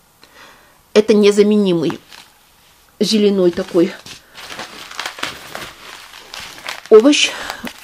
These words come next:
что пусть тоже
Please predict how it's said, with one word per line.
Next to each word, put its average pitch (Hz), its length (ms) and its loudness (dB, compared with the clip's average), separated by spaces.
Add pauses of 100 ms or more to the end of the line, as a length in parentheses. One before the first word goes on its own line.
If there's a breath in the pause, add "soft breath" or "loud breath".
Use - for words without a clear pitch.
(1700)
что - 320 2 (380)
пусть - 400 -4 (200)
тоже 185 340 0